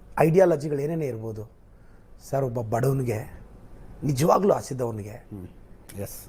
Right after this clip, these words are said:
Speaker 2: ಅದು ಅಂಡರ್ ಕೋಟ್ಸ್, ಅದು ನಿಜವಾಗ್ಲೂ ಹಸಿದವನಿಗೆ.
Speaker 1: ಹಸಿದವ-, ಹಸಿದವನಿಗೆ.
Speaker 2: That, that's under quotes ಅಂತ
Speaker 1: ಈ-,
Speaker 2: ನಾನು ಹೇಳ್ತೀನಿ.
Speaker 1: ಇಲ್ಲಿ ನಾನು ಮೊನ್ನೆ ಬಿ ಜೆ ಪಿ ಅವ್ರಿಗೆ ಹೇಳಿದ್ದು ಇಷ್ಟೇ, ಅವ್ರ ಇಶ್ಯೂಸ್ ಮೇಲೆ ರಾಜಕೀಯ ಮಾಡ್ಲಿ,
Speaker 2: ಹ್ಮ್.
Speaker 1: ನಮ್ಮನ್ನು ಬೈಯಕ್ಕೆ ನೂರು ಕಾರಣ ಇದೆ, ಅದಕ್ಕೆ ಅಕ್ಕಿ,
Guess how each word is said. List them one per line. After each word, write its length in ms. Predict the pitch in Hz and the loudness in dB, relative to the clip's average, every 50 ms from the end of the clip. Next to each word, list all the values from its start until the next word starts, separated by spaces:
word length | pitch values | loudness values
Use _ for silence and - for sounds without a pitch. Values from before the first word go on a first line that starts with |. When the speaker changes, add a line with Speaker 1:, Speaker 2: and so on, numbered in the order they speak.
| - | 0
Speaker 2:
ಅದು 160 | - 131 147 156 | 2 4 4 6
ಅಂಡರ್ 260 | 113 135 165 170 160 | 6 6 6 4 4
ಕೋಟ್ಸ್, 320 | - 147 147 123 - - | 4 4 2 2 0 -6
ಅದು 200 | 98 - - - | -12 -10 -4 -2
ನಿಜವಾಗ್ಲೂ 380 | 120 127 135 156 160 151 143 135 | 0 4 6 6 6 6 6 4
ಹಸಿದವನಿಗೆ. 400 | 127 120 127 120 110 104 156 151 | 2 0 0 -2 0 0 0 0
Speaker 1:
ಹಸಿದವ-, 360 | - - - 175 190 190 - | 0 2 6 6 6 6 6
ಹಸಿದವನಿಗೆ. 500 | - - 131 131 127 185 180 165 147 139 | 2 -4 -8 -2 2 2 2 4 4 4
Speaker 2:
That, 200 | 190 202 139 139 | 4 2 2 2
that's 240 | 180 196 - - 156 | 0 0 2 2 2
under 220 | 160 160 175 151 - | 4 6 4 4 2
quotes 240 | 117 101 - - | -2 -6 -6 -8
ಅಂತ 120 | 107 92 - | -12 -8 -4
Speaker 1:
ಈ-, 20 | |
Speaker 2:
ನಾನು 120 | - 139 170 | 0 2 2
ಹೇಳ್ತೀನಿ. 280 | 180 - - 185 208 | 2 2 4 4 4
Speaker 1:
ಇಲ್ಲಿ 260 | 226 214 220 220 220 | 4 6 6 6 6
ನಾನು 320 | 208 196 190 196 208 208 196 202 202 190 - - - - - - - - | 6 6 6 6 6 4 4 4 2 0 -2 -6 -12 -16 -20 -18 -12 -6
ಮೊನ್ನೆ 500 | 135 156 165 175 185 196 196 185 180 - | 0 2 4 6 6 6 6 6 4 2
ಬಿ 160 | 151 135 156 | 0 0 2
ಜೆ 160 | 156 160 202 | 4 6 4
ಪಿ 120 | 190 202 185 | 6 6 4
ಅವ್ರಿಗೆ 180 | 170 156 139 | 4 4 4
ಹೇಳಿದ್ದು 280 | 135 131 127 117 117 123 | 2 -2 -2 -4 -4 -6
ಇಷ್ಟೇ, 380 | 110 - - - 110 110 - - - - - - - - - - - - - - - - - - - - - - | -6 -6 -8 -12 -12 -12 -12 -16 -20 -20 -20 -20 -20 -20 -20 -20 -20 -20 -20 -20 -20 -18 -18 -18 -18 -10 0 4
ಅವ್ರ 180 | - 180 190 | 4 6 6
ಇಶ್ಯೂಸ್ 360 | 175 156 - 240 233 180 - | 6 4 4 2 2 4 4
ಮೇಲೆ 180 | 190 202 190 175 | 6 6 6 6
ರಾಜಕೀಯ 360 | 156 143 143 135 - - 139 | 6 4 2 0 -2 -4 -4
ಮಾಡ್ಲಿ, 340 | 127 120 120 113 107 110 110 | -2 -2 -4 -4 -4 -6 -6
Speaker 2:
ಹ್ಮ್. 400 | 107 107 - - - 113 110 104 98 - - - - | -8 -10 -14 -14 -10 -8 -8 -8 -8 -10 -8 -2 2
Speaker 1:
ನಮ್ಮನ್ನು 320 | 160 196 208 226 233 214 | 4 6 6 6 6 6
ಬೈಯಕ್ಕೆ 400 | 151 175 196 240 262 254 - 240 | 6 6 6 6 6 4 4 0
ನೂರು 280 | 196 175 160 180 214 220 | 0 0 0 0 0 -2
ಕಾರಣ 280 | - - 135 127 127 | -2 -2 -2 -2 -2
ಇದೆ, 400 | 127 117 110 104 - - - - - - - - - - - - - - - - - - - - - - | -4 -6 -8 -10 -12 -14 -16 -18 -20 -20 -20 -20 -20 -20 -20 -20 -20 -20 -20 -20 -20 -20 -20 -10 -4 -2
ಅದಕ್ಕೆ 300 | 135 127 120 - - 139 | 0 0 0 2 2 2
ಅಕ್ಕಿ, 680 | 123 117 - - - - 196 196 147 120 - - | 2 2 -2 -8 -4 2 2 4 4 2 0 -6